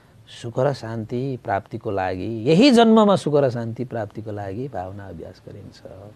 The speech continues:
हेर्नुहोस् है, यो कुरा चाहिँ तपाईँले,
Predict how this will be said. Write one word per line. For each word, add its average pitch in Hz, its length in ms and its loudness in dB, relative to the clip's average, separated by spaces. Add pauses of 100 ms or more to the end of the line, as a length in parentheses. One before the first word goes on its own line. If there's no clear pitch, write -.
(2000)
हेर्नुहोस् 98 260 -4
है, 139 160 6 (1000)
यो 262 100 6
कुरा 339 180 6
चाहिँ 302 140 6
तपाईँले, 269 280 6